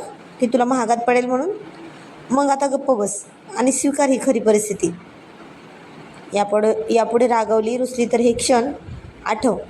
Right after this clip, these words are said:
म्हणजे कसं परत चूक तू करणारच नाही."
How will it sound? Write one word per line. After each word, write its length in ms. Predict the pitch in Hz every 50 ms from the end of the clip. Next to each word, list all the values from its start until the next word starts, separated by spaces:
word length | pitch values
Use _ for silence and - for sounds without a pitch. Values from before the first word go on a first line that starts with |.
| - - -
म्हणजे 440 | 202 240 240 240 214 220 208 220 - - - - - - - - - -
कसं 380 | 247 254 254 247 233 220 220 226 - - - - - - - -
परत 140 | 254 240 262
चूक 240 | 254 262 - 302 294 294 - - - - -
तू 60 | 269
करणारच 520 | - - 277 233 240 233 226 254 269 294
नाही." 200 | 269 233 196 190